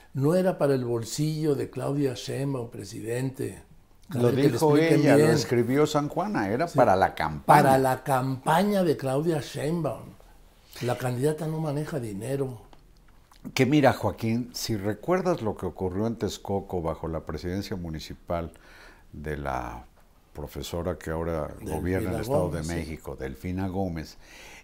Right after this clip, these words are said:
Speaker 2: en que ella consentía o propiciaba o imponía, eh, que, que
Speaker 1: El diezmo.
Speaker 2: casi seiscientos trabajadores del ayuntamiento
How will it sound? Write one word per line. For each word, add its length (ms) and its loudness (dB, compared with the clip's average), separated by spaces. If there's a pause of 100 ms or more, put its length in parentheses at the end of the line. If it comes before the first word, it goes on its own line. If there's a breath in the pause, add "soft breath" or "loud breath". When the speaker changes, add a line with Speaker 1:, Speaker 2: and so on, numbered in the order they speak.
Speaker 2:
en 240 -8
que 420 -2
ella 340 -2
consentía 1080 -6
o 200 -8
propiciaba 800 -6
o 180 -6
imponía, 800 -6 (580 soft breath)
eh, 640 -8 (720)
que, 280 -4
que 300 -4 (200)
Speaker 1:
El 160 -4
diezmo. 220 10
Speaker 2:
casi 180 8
seiscientos 1040 0
trabajadores 760 -4
del 140 -6
ayuntamiento 960 -8